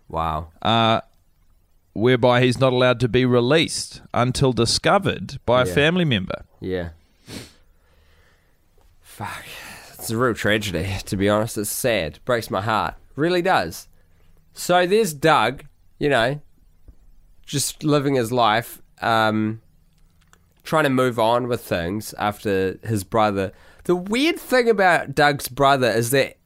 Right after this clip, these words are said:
Speaker 1: his birth name is Clubman, and it never made sense until a really formative event happened in his life where he got kidnapped. And then it suddenly makes perfect sense. But up until then, it's like we all grow into our names, you know?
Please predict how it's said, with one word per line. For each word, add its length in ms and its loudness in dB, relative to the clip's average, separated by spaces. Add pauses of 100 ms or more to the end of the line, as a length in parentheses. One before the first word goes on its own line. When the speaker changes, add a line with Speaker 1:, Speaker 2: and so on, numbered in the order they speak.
(280)
Speaker 1:
his 280 0
birth 520 2
name 300 2
is 260 -2
Clubman, 840 -2 (580)
and 160 4
it 100 2
never 320 2
made 420 2
sense 840 -2 (240)
until 340 2
a 80 2
really 300 2
formative 920 0 (340)
event 420 0
happened 440 -2
in 100 -2
his 160 -2
life 280 0
where 100 0
he 60 0
got 200 -2
kidnapped. 680 -6 (100)
And 120 2
then 160 4
it 120 -2
suddenly 320 2
makes 300 0
perfect 400 -4
sense. 320 -4
But 180 0
up 140 0
until 300 -4
then, 200 0 (340)
it's 180 -4
like 220 2
we 160 4
all 140 4
grow 320 4
into 300 2
our 140 2
names, 520 -2
you 60 -2
know? 280 -2